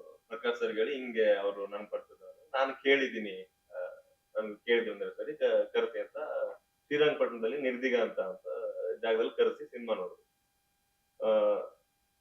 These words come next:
ಅವ್ರು ತಲುಪ-, ಆ, ತಲುಪ ಆದ್ಮೇಲೆ ಸಿನಿಮಾ ಈಗ ಏನಾಗಿದೆಯೋ ಅದು ಎಲ್ಲ ಸರ್ ತಗೊಬಂದ್ರು.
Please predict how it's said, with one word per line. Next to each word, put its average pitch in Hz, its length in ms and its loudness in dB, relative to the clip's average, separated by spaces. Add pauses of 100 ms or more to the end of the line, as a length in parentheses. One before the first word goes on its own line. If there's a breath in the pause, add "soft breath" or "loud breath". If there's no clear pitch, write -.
(640)
ಅವ್ರು 147 160 6
ತಲುಪ-, 147 560 8
ಆ, 180 80 10
ತಲುಪ 160 300 4
ಆದ್ಮೇಲೆ 165 400 10
ಸಿನಿಮಾ 156 360 4
ಈಗ 139 320 0
ಏನಾಗಿದೆಯೋ 139 500 4
ಅದು 117 220 0 (800)
ಎಲ್ಲ 131 160 6
ಸರ್ 127 300 6
ತಗೊಬಂದ್ರು. 101 520 2